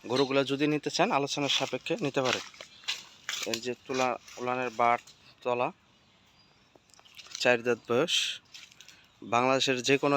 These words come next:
জেলা থেকে আসেন, আপনারা আসলে এই গরুগুলা নিতে পারবেন। ভালো কোয়ালিটির গরু ছাড়া আমরা বিক্রি করি না। আনকমন যে গরুগুলা, এগুলো অরিজিনাল ইন্ডিয়ান মুন্ডি গো-, গাভী জার্সি।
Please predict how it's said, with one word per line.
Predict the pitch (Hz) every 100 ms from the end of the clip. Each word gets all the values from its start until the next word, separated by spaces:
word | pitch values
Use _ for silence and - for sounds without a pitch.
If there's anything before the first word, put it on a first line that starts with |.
| 123
জেলা | 123 127 123
থেকে | - 123 120
আসেন, | - 135 240 _ _ _ _ - - - -
আপনারা | 113 123 117 117
আসলে | - 131
এই | 123
গরুগুলা | 120 123 117 117
নিতে | 127 127 117
পারবেন। | 107 135 208 - - - - 101
ভালো | 117 135 -
কোয়ালিটির | 131 127 131 127
গরু | 123 127 -
ছাড়া | 117 113
আমরা | 113 117
বিক্রি | - 120
করি | 110 98 -
না। | - - - _ _ _ _ _ - - - _ _ _ _ _ _ -
আনকমন | 123 123 135 131 135 131
যে | 131
গরুগুলা, | 135 139 135 143 202 - - - -
এগুলো | 117 127 131
অরিজিনাল | 127 123 135 135 135 131
ইন্ডিয়ান | 127 131 131
মুন্ডি | 131 139 135 127
গো-, | 131 117
গাভী | 117 143 233 - - - 101 98
জার্সি। | 123 127 -